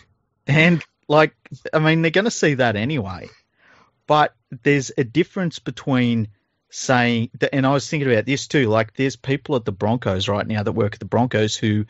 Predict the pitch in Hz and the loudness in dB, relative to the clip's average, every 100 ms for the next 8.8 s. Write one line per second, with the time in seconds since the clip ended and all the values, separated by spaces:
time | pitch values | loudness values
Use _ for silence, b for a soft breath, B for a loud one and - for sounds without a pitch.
0 | B B B B - 107 117 107 104 113 | B B B B -6 -2 2 2 2 -2
1 | 113 117 110 - 120 - 107 104 - 104 | 0 0 0 0 -2 0 -2 -2 -2 -2
2 | 95 - - _ - 110 - 127 107 101 | -2 -8 -14 _ -4 -4 -2 0 0 0
3 | 90 80 b b b b b - 123 117 | -6 -18 b b b b b -2 0 -2
4 | - 139 160 180 - 147 120 - 131 117 | -2 -2 -2 -6 -4 -4 -4 0 2 2
5 | 98 101 - 120 101 95 117 - - 117 | -2 -8 -8 -4 -2 -4 -8 -8 -2 2
6 | 113 104 110 - - 95 92 - 85 - | 2 0 -4 -6 -10 -8 -10 -12 -14 -16
7 | _ _ _ _ 110 120 117 120 120 107 | _ _ _ _ 0 2 2 0 0 -2
8 | 110 107 98 - 117 117 92 82 | -2 -4 -6 -4 0 0 0 -6